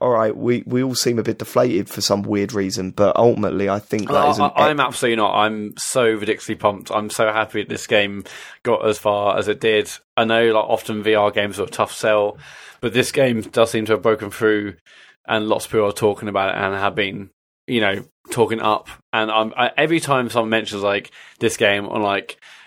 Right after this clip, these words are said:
Speaker 2: you know, the podcast I listen to, I think, yes, you know, it's not just me cheerleading this. This is a, a great game,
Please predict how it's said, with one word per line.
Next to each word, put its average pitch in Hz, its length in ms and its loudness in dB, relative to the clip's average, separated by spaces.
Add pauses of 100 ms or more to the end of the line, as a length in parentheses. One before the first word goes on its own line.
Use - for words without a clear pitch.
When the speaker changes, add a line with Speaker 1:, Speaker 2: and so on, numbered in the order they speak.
Speaker 2:
you 113 80 -6
know, 98 200 -2
the 113 80 2
podcast 107 400 -2
I 104 60 -6
listen 98 220 -6
to, 98 480 0
I 98 180 2
think, 98 320 -8
yes, 135 400 -6
you 123 80 0
know, 101 160 0
it's - 240 -6
not 127 200 0
just - 240 -6
me 113 300 2
cheerleading 107 760 0 (100)
this. 101 240 -2
This 113 240 -2
is 107 120 2
a, 107 100 4 (140)
a 120 80 2
great 110 280 2
game, 104 340 0